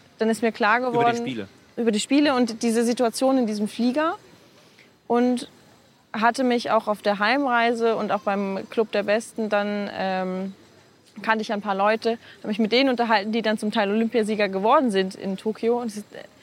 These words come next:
Speaker 1: wie bist du eigentlich daran gegangen? Mit welchem Ego, mit welcher Einstellung? Und dann haben einige gesagt, also zum Beispiel Eileen Focken hat damals dann gesagt, ja, ähm, also ja, die Medien haben gesagt, „Oh, was für eine Überraschung.“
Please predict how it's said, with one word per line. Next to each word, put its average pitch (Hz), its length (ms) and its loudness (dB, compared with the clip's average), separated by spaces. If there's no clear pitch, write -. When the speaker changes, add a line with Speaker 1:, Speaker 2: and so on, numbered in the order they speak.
Speaker 1:
wie 262 80 2
bist 311 220 0
du 330 40 2
eigentlich 269 260 0
daran 247 320 2
gegangen? 175 320 0
Mit 202 120 -2
welchem 247 600 2
Ego, 214 360 2
mit 196 200 -4
welcher 226 280 -2
Einstellung? - 760 -4
Und 208 460 -2
dann 208 120 0
haben 208 100 -2
einige 233 320 -2
gesagt, 202 380 -2
also 190 400 0
zum 208 100 -2
Beispiel 208 240 0
Eileen 214 480 0
Focken 240 400 -2
hat 214 240 -4
damals 208 240 0
dann 208 140 -4
gesagt, 196 280 -4
ja, 208 240 2
ähm, 185 300 -4
also 185 220 -4
ja, 170 300 2
die 180 120 -4
Medien 214 380 2
haben 202 140 0
gesagt, 185 500 -2
„Oh, 233 180 6
was 214 160 4
für 196 60 -4
eine 185 80 -2
Überraschung.“ 262 640 2